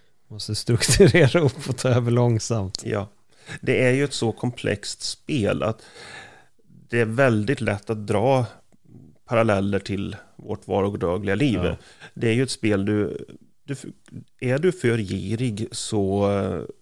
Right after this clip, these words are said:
Speaker 2: kommer det sällan gå särskilt bra för dig. Du
Speaker 1: Mm.
Speaker 2: behöver hitta en balans.
Speaker 1: Ja.
Speaker 2: Eh, och, eh, det är väl någonting som de flesta av oss mår bra av i tillvaron.
Speaker 1: Mm.
Speaker 2: Att försöka få lite balans i vad vi gör och vad vi ägnar oss åt och vad vi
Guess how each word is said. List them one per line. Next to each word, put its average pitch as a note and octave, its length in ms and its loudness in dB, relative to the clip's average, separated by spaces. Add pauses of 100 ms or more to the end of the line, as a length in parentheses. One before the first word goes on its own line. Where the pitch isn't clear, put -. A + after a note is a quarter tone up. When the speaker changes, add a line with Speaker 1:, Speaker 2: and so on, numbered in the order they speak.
(120)
Speaker 2:
kommer D#2 380 -6
det G2+ 440 -2
sällan F#2+ 400 -6
gå - 140 -6
särskilt G2 280 -6
bra D#3+ 120 2
för - 120 -4
dig. - 240 -6
Du B2 160 -6
Speaker 1:
Mm. - 60 -2
Speaker 2:
behöver F#2+ 260 -2
hitta A2+ 240 -6
en F#2 80 -4
balans. A2 640 -2 (280)
Speaker 1:
Ja. F2 200 -8 (500)
Speaker 2:
Eh, G#2 200 -4
och, - 500 -6
eh, G#2 340 -4 (100)
det A2 220 -6
är D3+ 80 -4
väl F3 120 -4
någonting C#3 360 -4
som C#3 100 -6
de C3 100 -4
flesta A#2+ 260 -6
av C#3+ 100 -4
oss A2+ 180 -6
mår A#2+ 160 2
bra F2+ 240 0
av F2+ 220 -2
i G2 160 0
tillvaron. A2 560 -4 (240)
Speaker 1:
Mm. F2+ 160 -20 (100)
Speaker 2:
Att B2+ 180 -10
försöka A2+ 380 -6
få F2 220 -8
lite - 180 -8
balans G2 480 -6
i F#2+ 320 -4 (340)
vad D3 200 -8
vi D3+ 140 -2
gör B2+ 340 -2
och C3+ 280 -2
vad B2+ 100 -6
vi C3+ 80 -4
ägnar G2+ 300 -2
oss A#2 180 -4
åt G2 320 -6
och A2+ 80 -6
vad A2 100 -2
vi A2+ 260 -4